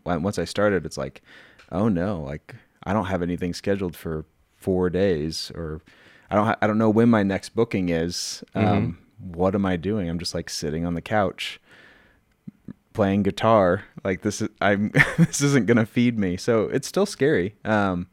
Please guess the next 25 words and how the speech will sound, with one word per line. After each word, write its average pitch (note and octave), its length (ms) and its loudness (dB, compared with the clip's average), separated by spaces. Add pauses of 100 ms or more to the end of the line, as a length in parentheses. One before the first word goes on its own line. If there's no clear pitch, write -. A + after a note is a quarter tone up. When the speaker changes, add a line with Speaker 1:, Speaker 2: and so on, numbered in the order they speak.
(880)
Speaker 1:
but A2+ 260 8
it's A#2+ 140 0
also D3 240 0
great. F#3 340 -2
And G2+ 140 -2
I G2 100 2
just, - 240 -6 (800)
uh, G2+ 180 4
th-, F#2+ 180 -8
good A#2+ 140 2
things B2+ 160 2
have B2 80 -2
been A2+ 100 0
happening. A#2 400 2
I've, F#2 120 0 (440)
uh, E2+ 200 -2
recorded G#2+ 380 2
a G2+ 40 2
lot F#2+ 160 6
of G2+ 80 2
musicians G2 440 -2
in G2 100 -2
here G#2 180 -2
so G2+ 180 -2
far, G2+ 520 2